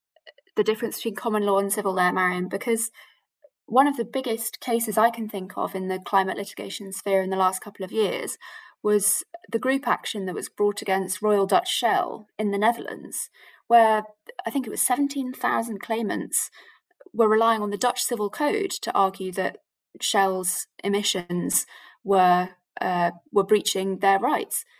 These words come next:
And they were successful in doing so. Shell are appealing the decision, but nonetheless, it was very interesting use of, uh, of a civil code to support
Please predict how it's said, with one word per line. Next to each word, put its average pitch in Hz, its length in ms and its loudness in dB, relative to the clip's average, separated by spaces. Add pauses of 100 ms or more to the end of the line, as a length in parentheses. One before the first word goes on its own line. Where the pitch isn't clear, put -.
(320)
And 226 380 0 (100)
they 254 100 2
were 247 60 -4
successful - 460 -2
in 190 100 0
doing 302 220 -2
so. - 280 -4 (320)
Shell 254 260 6
are 214 80 6
appealing 214 340 -2
the 196 80 -2
decision, 185 640 -6 (400)
but 196 300 2 (100)
nonetheless, 226 560 0
it - 40 -12
was 208 120 -8
very 233 220 2
interesting 208 500 -6
use 208 320 -2
of, 180 120 0 (460)
uh, 185 320 2 (160)
of 190 80 0
a 190 60 2
civil 190 280 0
code 196 460 -2 (960)
to 202 260 4
support - 640 0